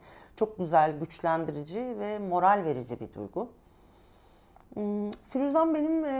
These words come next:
yazar olmama sebep olan insan yazar. E, bu açıdan bakınca da böyle Firuzan'ı tuhaf bir sahiplenme, e, duygusu kabarıyor <laughs> kalbimde ona karşı.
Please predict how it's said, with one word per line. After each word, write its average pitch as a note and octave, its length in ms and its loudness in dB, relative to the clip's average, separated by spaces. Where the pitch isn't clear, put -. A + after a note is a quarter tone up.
yazar B3 340 4
olmama F3+ 480 4
sebep E3 400 -2
olan C3 340 0
insan D#3 380 -4
yazar. C#3 420 0
E, A#3 160 -2
bu B3+ 100 8
açıdan C4+ 400 2
bakınca C#4 440 -2
da B3+ 120 -2
böyle B3+ 200 0
Firuzan'ı B3 600 -4
tuhaf B3+ 360 -2
bir B3+ 40 -6
sahiplenme, A#3+ 1000 2
e, - 1120 -4
duygusu A3 380 0
kabarıyor E3 480 6
<laughs> - 0 -
kalbimde F#3 460 2
ona D3 260 0
karşı. D3 360 0